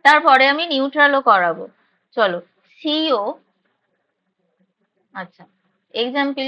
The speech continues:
গুলো করিয়ে দিই কয়েকটা। দেখো সিও এনএইচ থ্রি হোল সিক্স,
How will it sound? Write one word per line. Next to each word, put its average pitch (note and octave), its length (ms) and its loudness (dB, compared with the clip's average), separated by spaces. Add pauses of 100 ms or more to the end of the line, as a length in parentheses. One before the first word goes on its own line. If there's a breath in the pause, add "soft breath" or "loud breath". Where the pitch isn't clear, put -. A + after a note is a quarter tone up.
গুলো C4+ 140 -4 (120)
করিয়ে A3+ 280 -2 (100)
দিই D4 140 -6 (440)
কয়েকটা। G#3 420 0 (320)
দেখো F#3+ 240 -6 (2000)
সিও D4 400 -2 (260)
এনএইচ C#4 340 -4 (120)
থ্রি A3 220 -12 (680)
হোল A#3 240 0 (200)
সিক্স, A3 240 -12